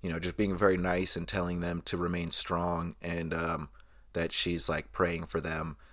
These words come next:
Um, so that's sweet, but that also shows you, uh, the level that this got to.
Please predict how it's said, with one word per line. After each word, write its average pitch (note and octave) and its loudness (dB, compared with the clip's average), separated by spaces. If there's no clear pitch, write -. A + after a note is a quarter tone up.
Um, F2 -2
so - 4
that's A#2 8
sweet, F2+ 0
but F2+ 2
that F2 6
also G2 8
shows E2+ 2
you, D#2+ -2
uh, E2+ 2
the E2+ 2
level E2+ 4
that D2 -4
this C#2+ -4
got D#2+ 0
to. - -6